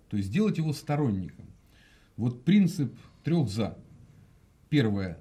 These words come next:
Зацепить. Что это значит? Получить благожелательный отклик на агитационное воздействие.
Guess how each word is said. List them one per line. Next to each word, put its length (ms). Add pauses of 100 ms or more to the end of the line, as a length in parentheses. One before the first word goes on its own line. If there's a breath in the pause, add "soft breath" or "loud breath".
Зацепить. 960 (320)
Что 220
это 160
значит? 380
Получить 540
благожелательный 1000
отклик 460 (200)
на 200
агитационное 760
воздействие. 600